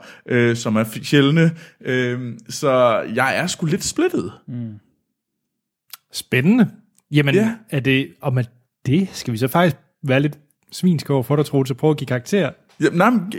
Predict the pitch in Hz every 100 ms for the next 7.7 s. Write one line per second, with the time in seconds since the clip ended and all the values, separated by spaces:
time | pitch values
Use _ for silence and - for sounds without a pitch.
0 | 147 160 - 240 220 190 170 175 165 131
1 | 143 - 147 185 160 156 165 160 185 123
2 | 110 107 113 160 135 - - 180 220 190
3 | 139 127 123 123 123 - 120 117 104 -
4 | - - 139 180 208 285 123 120 127 -
5 | - - _ _ 143 151 - 208 220 -
6 | - 214 254 - 127 110 107 131 - 143
7 | 127 196 208 - 160 160 175